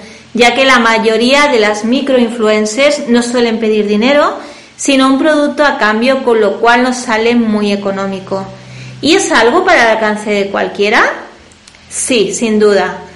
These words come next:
Cualquier pequeña tienda, centro de belleza, peluquería, etcétera, incluso restaurantes. Ahora está muy de moda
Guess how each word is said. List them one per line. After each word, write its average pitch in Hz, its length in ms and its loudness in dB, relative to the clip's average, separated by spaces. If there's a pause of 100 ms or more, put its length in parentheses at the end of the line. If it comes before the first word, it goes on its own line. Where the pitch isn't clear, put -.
(360)
Cualquier 262 360 2
pequeña 320 600 0
tienda, 240 600 2
centro 240 300 -2
de 269 140 2
belleza, 214 640 0
peluquería, 202 920 2
etcétera, 214 720 -2
incluso 240 420 0
restaurantes. 226 1080 -2 (920)
Ahora 226 240 4
está 269 260 0
muy 233 240 0
de 262 140 2
moda 233 480 0